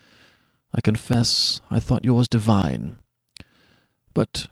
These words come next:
after so long an absence, there could not be left sufficient warmth to overcome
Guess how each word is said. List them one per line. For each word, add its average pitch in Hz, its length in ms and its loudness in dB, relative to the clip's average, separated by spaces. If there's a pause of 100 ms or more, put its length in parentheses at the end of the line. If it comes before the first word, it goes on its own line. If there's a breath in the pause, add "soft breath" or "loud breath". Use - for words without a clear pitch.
(140)
after 147 240 0
so 147 140 2
long 165 340 6
an 151 120 2
absence, - 840 -2 (480 soft breath)
there 113 100 -4
could 131 140 -2
not 143 140 0
be 135 100 2
left 131 380 2
sufficient 123 560 -2
warmth - 360 4
to - 120 -4
overcome 123 720 2